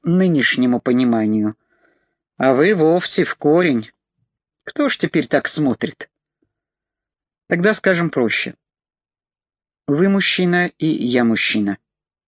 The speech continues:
В том понимании, какое вкладывалось раньше,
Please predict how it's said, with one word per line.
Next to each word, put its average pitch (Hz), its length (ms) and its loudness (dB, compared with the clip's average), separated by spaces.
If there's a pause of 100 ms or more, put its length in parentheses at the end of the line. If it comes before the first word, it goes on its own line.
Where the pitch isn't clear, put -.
(1080)
В - 140 -18
том 143 240 2
понимании, 131 800 0 (1800)
какое 156 480 2
вкладывалось 180 840 0
раньше, 127 640 0